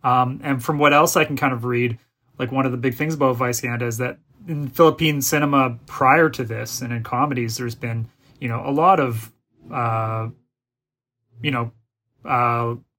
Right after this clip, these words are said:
non-gender conforming or trans characters as kind of side supporting characters. And one of the big things about Vice Ganda, from my limited reading and understanding, is that, uh, he's one of the first or one of the biggest at, at a certain point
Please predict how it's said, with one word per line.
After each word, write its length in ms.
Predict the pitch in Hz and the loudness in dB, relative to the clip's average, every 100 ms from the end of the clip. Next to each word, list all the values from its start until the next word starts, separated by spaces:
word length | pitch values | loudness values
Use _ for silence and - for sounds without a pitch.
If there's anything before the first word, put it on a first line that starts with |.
| _ _ _ | _ _ _
non-gender 540 | 143 147 143 143 135 135 | 4 4 4 2 2 0
conforming 640 | 139 113 127 123 123 123 | -2 -4 -2 -2 -2 -2
or 80 | 123 | -4
trans 400 | - 120 123 120 | -6 -6 -4 -6
characters 680 | - 120 117 113 117 117 117 | -6 -4 -2 -4 -6 -4 -4
as 240 | 120 113 | -4 -6
kind 140 | - 123 | -6 -8
of 160 | 113 | -8
side 400 | - - 123 123 | -12 -4 -2 -2
supporting 420 | 117 117 135 147 135 | -4 -4 -4 -2 -6
characters. 580 | 123 117 117 139 135 | -8 -10 -12 -16 -16
And 80 | 127 | -10
one 60 | 117 | -8
of 40 | |
the 80 | 117 | -8
big 240 | 113 123 117 | -6 -6 -4
things 200 | 127 117 | -4 -4
about 260 | 113 113 - _ _ _ _ _ _ | -4 -6 -8 _ _ _ _ _ _
Vice 200 | 139 127 | -2 -2
Ganda, 360 | - 139 143 127 | 2 2 2 0
from 260 | 110 127 120 | -4 -4 0
my 440 | 131 131 135 123 - - | 4 4 2 -2 -8 -18
limited 500 | 127 127 131 139 135 | -6 -2 0 2 0
reading 340 | 123 131 131 127 | 0 -2 -2 -2
and 100 | 123 | -4
understanding, 680 | 120 117 - 131 147 123 117 | -4 -6 -6 -4 -2 -4 -6
is 160 | 110 | -6
that, 280 | 123 120 - _ _ _ _ _ _ _ _ _ | -6 -8 -10 _ _ _ _ _ _ _ _ _
uh, 220 | 139 123 113 | -2 -2 -2
he's 340 | 131 156 135 | -2 -2 0
one 180 | 135 143 | 2 2
of 80 | 127 | 2
the 340 | 131 127 123 - _ | 0 0 -4 -12 _
first 680 | - 156 147 151 - - - | 0 4 6 4 -4 -12 -12
or 160 | 143 135 | -4 0
one 160 | 135 | 2
of 80 | 135 | 2
the 80 | 123 | 0
biggest 440 | 113 143 143 - | 0 2 2 0
at, 240 | 131 123 117 | -2 -2 -4
at 80 | 123 | -6
a 40 | |
certain 340 | 120 131 123 117 | -4 -6 -6 -10
point 400 | - 175 135 | -6 -4 -4